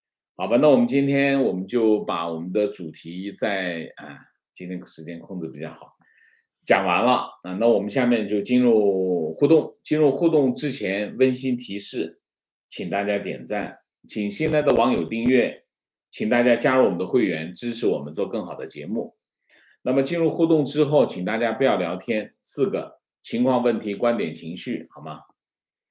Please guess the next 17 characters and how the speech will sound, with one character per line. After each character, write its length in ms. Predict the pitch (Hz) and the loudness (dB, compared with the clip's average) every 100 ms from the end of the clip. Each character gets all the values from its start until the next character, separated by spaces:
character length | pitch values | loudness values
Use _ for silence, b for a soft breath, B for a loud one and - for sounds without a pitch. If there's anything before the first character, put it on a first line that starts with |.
| _ _ _ - | _ _ _ -8
好， 380 | 90 - - _ - | -6 -6 -8 _ -4
明 200 | 113 143 | 0 2
谢、 360 | 170 127 - | 4 2 0
Mike 320 | 120 143 147 - | 0 2 2 0
朱， 240 | 156 143 | 0 0
谢 160 | 156 123 | 0 0
谢， 380 | 131 101 - - | 0 -2 -6 -2
Alex 480 | 143 147 127 - | 2 4 2 0
王， 240 | 92 90 110 | -2 -2 -2
谢 180 | 139 120 | 0 0
谢， 360 | 123 82 - _ | 0 -4 -6 _
唐 280 | - 101 147 | -10 -4 2
伟， 220 | 135 - | 2 2
谢 180 | - 123 | 0 0
谢。 340 | 120 98 - _ _ _ _ _ _ _ _ _ _ _ _ _ _ _ - | 0 -2 -6 _ _ _ _ _ _ _ _ _ _ _ _ _ _ _ -4
提 160 | 110 | 4
问： 300 | 139 - - | 6 6 2